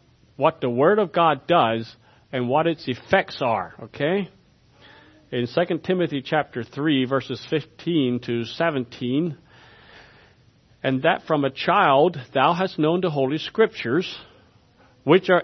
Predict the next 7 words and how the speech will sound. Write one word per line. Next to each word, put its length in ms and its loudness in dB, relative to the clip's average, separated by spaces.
able 680 2
to 100 0
make 280 0
thee 140 0
wise 880 0
unto 300 -4
salvation, 880 -2